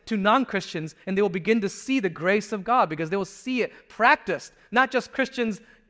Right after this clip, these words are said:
angry all the time. They'll see God's love in us,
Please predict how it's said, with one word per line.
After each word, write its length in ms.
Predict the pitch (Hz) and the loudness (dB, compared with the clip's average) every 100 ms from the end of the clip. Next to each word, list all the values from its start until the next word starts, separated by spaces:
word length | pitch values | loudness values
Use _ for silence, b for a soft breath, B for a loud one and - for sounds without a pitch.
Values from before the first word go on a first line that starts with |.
| - | -2
angry 420 | 214 269 208 175 | 0 2 0 2
all 140 | 160 | 2
the 80 | 151 | 0
time. 220 | - 147 | -4 -4
They'll 140 | 156 226 | 0 -2
see 480 | - - - 277 | -4 -10 0 2
God's 420 | 240 202 208 220 165 | 2 4 4 4 2
love 360 | 170 233 220 | 2 4 2
in 160 | 196 220 | 0 -4
us, 400 | 240 170 - | -4 -6 -16